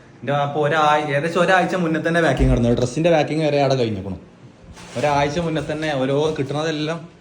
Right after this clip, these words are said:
നുള്ളിപ്പെറുക്കി നുള്ളിപ്പെറുക്കി പാക്കിംഗ് കഴിഞ്ഞേക്കണു. കണ്ടോ? സകലതും.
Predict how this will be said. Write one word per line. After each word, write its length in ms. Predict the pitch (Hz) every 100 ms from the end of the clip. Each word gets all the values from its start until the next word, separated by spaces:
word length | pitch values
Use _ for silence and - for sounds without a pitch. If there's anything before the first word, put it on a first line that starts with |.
| - - - -
നുള്ളിപ്പെറുക്കി 400 | 143 147 151 156
നുള്ളിപ്പെറുക്കി 460 | 147 147 147 135 143
പാക്കിംഗ് 380 | 135 120 139
കഴിഞ്ഞേക്കണു. 340 | 139 113 98 95 - -
കണ്ടോ? 260 | 123 107 90 _ _ - - - - - - - - -
സകലതും. 720 | 110 107 117 127 131 127 110